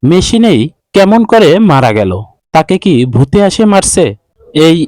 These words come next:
অনাকাঙ্ক্ষিত দুঃখজনক ঘটনাটি ঘটেছে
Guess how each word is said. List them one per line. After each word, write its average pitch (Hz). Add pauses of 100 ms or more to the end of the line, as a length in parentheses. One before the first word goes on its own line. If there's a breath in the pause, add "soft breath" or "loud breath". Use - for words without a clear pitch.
অনাকাঙ্ক্ষিত 165
দুঃখজনক 139
ঘটনাটি 160
ঘটেছে 117